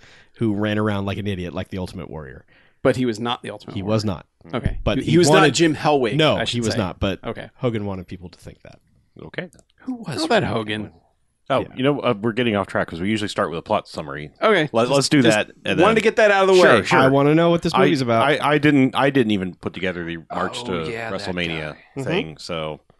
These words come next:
Speaker 1: It's a theme.
Speaker 3: thanks.
Speaker 1: You're welcome. <laughs>
Speaker 3: Uh, here we go. Plot summary. In the year two thousand and seven, crime has risen to an exponential rate. Once po-, highly populated metropolises such as Los Angeles are no longer inhabitable.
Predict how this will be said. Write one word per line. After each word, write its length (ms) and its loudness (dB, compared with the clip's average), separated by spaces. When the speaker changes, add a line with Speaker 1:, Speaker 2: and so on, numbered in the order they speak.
Speaker 1:
It's 100 -12
a 20 -8
theme. 160 -8
Speaker 3:
thanks. 500 -4
Speaker 1:
You're 180 0
welcome. 300 -2
<laughs> 180 -8
Speaker 3:
Uh, 140 -2
here 120 0
we 60 -2
go. 100 -6
Plot 200 -6
summary. 220 -16
In 140 0
the 80 0
year 360 2
two 260 -6
thousand 360 0
and 100 -4
seven, 520 -2
crime 440 0
has 220 0
risen 260 -2
to 180 -4
an 80 -6
exponential 680 -6
rate. 300 -8
Once 200 2
po-, 220 0
highly 300 2
populated 540 0
metropolises 580 -4
such 160 -4
as 140 -2
Los 240 -4
Angeles 360 -4
are 100 -8
no 140 -2
longer 240 0
inhabitable. 460 -8